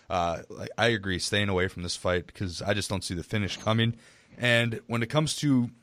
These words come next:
making me make an actual pick, um, this one's tougher. Uh, for me, I think I'm leaning Pennington in this one just because the first time they fought, uh, I mean, Holm was already she was kind of in her prime, late prime, I'd say. Uh, she was thirty-three or thirty-four,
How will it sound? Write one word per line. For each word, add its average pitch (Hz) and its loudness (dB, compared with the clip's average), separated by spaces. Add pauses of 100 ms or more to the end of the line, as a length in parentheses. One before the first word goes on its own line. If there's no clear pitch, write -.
(420)
making 123 2
me 117 4
make 117 4
an 113 0
actual 117 0
pick, - 0 (340)
um, 135 4 (400)
this 151 0
one's 214 2
tougher. 185 6 (200)
Uh, 117 4
for - -6
me, 160 4 (640)
I 113 -2
think 196 2
I'm 190 8
leaning 170 6
Pennington 117 2
in 120 2
this 120 0
one 127 4
just - 0
because 135 6 (220)
the 98 -2
first 139 4
time 156 4
they 160 2
fought, 160 4 (340)
uh, 92 0 (100)
I 107 -2
mean, 95 -2
Holm 113 0
was 107 -2
already 101 2 (920)
she - -10
was 92 -4
kind 117 0
of 107 -2
in 104 0
her 98 0
prime, 104 0
late 101 0
prime, 104 2
I'd 98 2
say. 101 2
Uh, 85 2
she - -10
was 85 -10
thirty-three 98 -2
or 95 2
thirty-four, 98 0